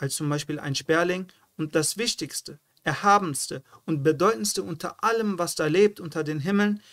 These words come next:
hinsichtlich seines Lebensglückes zwanzigmal tiefer fiele als ein Sperling und zum unglücklichsten und würdelosesten unter den Armen werden würde. In ähnlicher Weise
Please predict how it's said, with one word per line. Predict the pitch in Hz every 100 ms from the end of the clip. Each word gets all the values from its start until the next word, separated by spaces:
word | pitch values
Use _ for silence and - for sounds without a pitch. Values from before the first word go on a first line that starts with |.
| - _
hinsichtlich | 214 214 190 - 190
seines | - 165 160 151
Lebensglückes | 170 185 185 - 185 180 190 185 _ _
zwanzigmal | - - 185 190 175 165 156 139
tiefer | 139 185 185 185 175 180 _ _
fiele | - 185 175 180 -
als | 143 165
ein | 156
Sperling | - 143 127 143 _ _
und | 165 143
zum | 147
unglücklichsten | 170 196 185 185 180 175 - 185 202
und | - 131
würdelosesten | 135 180 175 160 160 151 156 151 135 -
unter | 143 147
den | 135 131
Armen | 160 160 160 160
werden | 143 135 135 123
würde. | 127 127 - _ _ - - - -
In | 170
ähnlicher | 202 226 247 247 233
Weise | 190 156 131 123